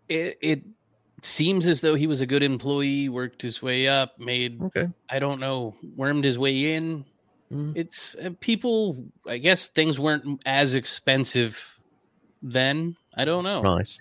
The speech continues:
Speaker 1: He was also scamming insurances and things at the same time, too. He's got side hustles going, body
Speaker 2: Right,
Speaker 1: grave
Speaker 2: okay.
Speaker 1: robbings and,
Speaker 2: Of course,
Speaker 1: and,
Speaker 2: yeah.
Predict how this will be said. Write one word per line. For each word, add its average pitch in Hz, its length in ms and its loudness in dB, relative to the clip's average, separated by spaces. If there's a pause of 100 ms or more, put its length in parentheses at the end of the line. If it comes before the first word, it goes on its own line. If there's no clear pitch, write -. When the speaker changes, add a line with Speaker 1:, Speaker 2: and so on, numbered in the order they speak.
(160)
Speaker 1:
He 226 100 0
was 196 120 4
also 185 440 4 (280)
scamming 156 680 2
insurances 135 960 0
and 120 180 -8
things 127 320 0
at 117 120 -10
the 123 60 -6
same 127 280 0
time, 120 400 -2
too. 127 240 -2
He's 120 180 -4
got 127 220 -2
side 123 300 2
hustles 113 360 -2
going, 113 400 -2
body 113 460 -4
Speaker 2:
Right, 80 400 2
Speaker 1:
grave 120 180 2
Speaker 2:
okay. 85 40 -2
Speaker 1:
robbings 110 580 2
and, 107 160 -10 (120)
Speaker 2:
Of - 60 -20
course, 80 400 -4
Speaker 1:
and, 123 40 -4
Speaker 2:
yeah. - 180 -4